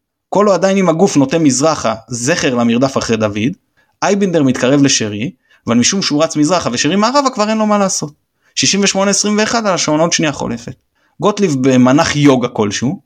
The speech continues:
קולו שרק בקושי הספיק להסתובב כדי לקבל את שרי, לא יודע להחליט אם לסגור את הדריבל או את המסירה של...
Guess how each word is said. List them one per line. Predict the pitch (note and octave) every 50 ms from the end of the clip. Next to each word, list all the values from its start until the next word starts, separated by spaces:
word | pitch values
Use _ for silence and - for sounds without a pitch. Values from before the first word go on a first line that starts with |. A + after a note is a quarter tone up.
| _ _ _ _ _ _ _
קולו | - F#3 A3 A#3 F#3
שרק | - - C3+ D#3+ E3 -
בקושי | D3+ D3 D3+ - G#3 G#3 G3 - - A#2 A2
הספיק | G#2 - - - - E3+ - D#3
להסתובב | D3+ D3 - - C#3+ C#3 F3 F3 C#3
כדי | C3+ B2 A#2+
לקבל | A#2+ A#2 - C3 C#3+ D#3+ E3
את | D3+
שרי, | - F#3 F#3+ G#3 G#3+ G3+ F#3+
לא | E3 D#3
יודע | E3+ F#3 F#3 F3+
להחליט | F3+ F3+ F3+ - A#3+ A3+ A3+
אם | D3 C#3+
לסגור | B2+ B2 B2+ D#3 E3+ E3
את | - C#3
הדריבל | B2+ A#2+ A#2 B2 B2+ A#2 G#2+ A#2 B2+ E3 G3 G3+ - _ _ -
או | C3+
את | - -
המסירה | D#3 E3 D#3+ - - F#3+ G#3 B3 B3 A#3+ A#3+ A#3+ A#3+
של... | - - - E3 E3 -